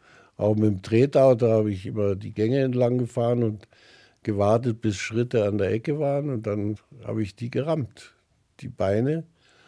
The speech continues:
Und habe nach oben lugend eben gesehen, wie die ein erzwungenes Lächeln aufsetzten, weil sie, ich wusste, die konnten mir nichts. Ich war der Sohn von einem mächtigen Mann.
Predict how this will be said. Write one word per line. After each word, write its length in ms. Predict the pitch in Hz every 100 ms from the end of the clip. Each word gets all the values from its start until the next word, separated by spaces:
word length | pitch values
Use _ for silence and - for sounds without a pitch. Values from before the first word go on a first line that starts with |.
| - _ _ -
Und 200 | 107 107
habe 180 | 101 92
nach 80 | 104
oben 440 | 92 117 123 135
lugend 460 | 127 143 156 147 123
eben 500 | 123 117 117 113 120
gesehen, 500 | 113 104 101 113 123
wie 120 | 120
die 400 | 113 113 110 104 90 _
ein 540 | - 104 92 90 82 82 _ _ _ -
erzwungenes 720 | 98 92 - 123 127 120 110
Lächeln 380 | 107 139 165 127
aufsetzten, 840 | 104 98 - 117 113 - 131 120
weil 200 | 110 104
sie, 280 | 98 98 95 127 95 _ 143 139 - 139 107
ich 200 | - 135
wusste, 340 | 160 - 117
die 100 | 104
konnten 380 | 101 156 - 127
mir 100 | 85
nichts. 440 | 85 - - - _ 117
Ich 140 | 95
war 160 | - 110
der 180 | 110 110
Sohn 300 | 117 127 127
von 200 | 131 120
einem 100 | 113
mächtigen 460 | 127 120 123 123
Mann. 220 | 110 87